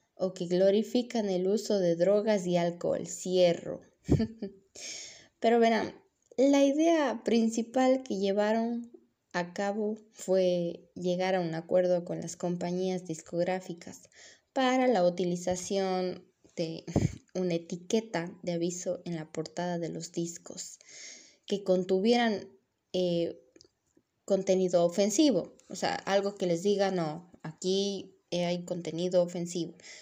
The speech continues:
Así que, mis queridos amigos, así nació la famosa pegatina de Parental Advisory, esa que ven ustedes en Spotify, que ven en las portadas de los discos, ya.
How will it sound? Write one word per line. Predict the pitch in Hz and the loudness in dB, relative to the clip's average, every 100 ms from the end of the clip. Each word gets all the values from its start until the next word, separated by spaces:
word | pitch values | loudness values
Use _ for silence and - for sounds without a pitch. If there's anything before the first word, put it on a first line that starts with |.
| - - _ _ _ _ _ | -20 -20 _ _ _ _ _
Así | 180 - 202 202 | -12 -4 -6 -2
que, | 196 175 - - _ _ _ - - | 0 0 -4 -14 _ _ _ -20 -14
mis | - 202 185 185 - | -8 -4 -4 -6 -10
queridos | - 202 208 202 208 | -4 0 2 0 -4
amigos, | 175 180 185 185 190 | -2 -2 -2 -2 -6
así | 180 - 220 226 | -10 -8 -6 -2
nació | 233 202 - 214 | -2 -4 0 2
la | 208 180 | 2 0
famosa | 185 185 190 196 - 180 | -4 -4 -4 -4 -6 -2
pegatina | 170 175 185 185 180 | -2 -2 -4 -2 -2
de | 165 - - _ | -2 -4 -8 _
Parental | 190 185 180 180 165 - | -2 -2 -2 -4 -8 -8
Advisory, | 170 175 180 180 - - - _ _ - | -10 -2 -2 -2 -6 -8 -14 _ _ -8
esa | 214 214 | -4 -2
que | 202 | 0
ven | 185 202 | 2 2
ustedes | 196 196 196 190 185 | 0 2 2 2 -2
en | 156 | -6
Spotify, | 170 - - 190 185 190 190 190 180 180 180 - - - _ | -8 -10 -4 -4 -4 -6 -4 -2 2 0 0 -10 -16 -18 _
que | 175 175 | 0 4
ven | 185 185 190 | 6 6 4
en | 180 175 165 | 2 0 -2
las | 165 - | -6 -8
portadas | - 175 175 185 180 170 | -6 -4 -2 0 0 0
de | 160 | -2
los | 156 - 175 | -4 -6 -6
discos, | 180 180 175 - - 180 170 170 - | -4 -2 -4 -6 2 4 4 0 -2
ya. | 170 151 | -2 -2